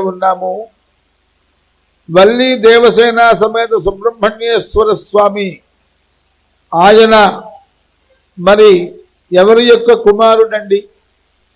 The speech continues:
పార్వతీ పరమేశ్వరుల యొక్క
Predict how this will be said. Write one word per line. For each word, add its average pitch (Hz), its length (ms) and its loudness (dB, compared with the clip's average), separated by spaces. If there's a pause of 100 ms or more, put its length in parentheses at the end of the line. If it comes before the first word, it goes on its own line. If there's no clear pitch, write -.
(1700)
పార్వతీ 233 480 2 (140)
పరమేశ్వరుల 220 760 0 (140)
యొక్క 208 200 -4